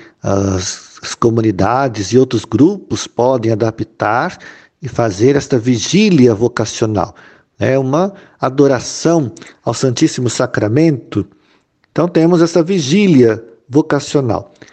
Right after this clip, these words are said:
Temos o terço vocacional, que pode ser rezado pelos mais diversos grupos, pastorais, movimentos, comunidades. Então, um terço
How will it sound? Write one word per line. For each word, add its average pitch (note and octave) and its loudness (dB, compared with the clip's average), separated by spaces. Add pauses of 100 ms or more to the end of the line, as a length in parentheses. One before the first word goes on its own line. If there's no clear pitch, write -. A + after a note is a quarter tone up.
(180)
Temos A3+ 2
o A3 2
terço G#3 0
vocacional, C3 -2 (1040)
que - -2
pode D3 0 (160)
ser - 2
rezado C#3+ 0 (960)
pelos B2 2
mais D#3 2
diversos C3+ 0
grupos, E3 2 (160)
pastorais, D3 -2
movimentos, C#3+ 0
comunidades. C#3 -2 (640)
Então, C3+ 0
um D3+ -2
terço F#3 0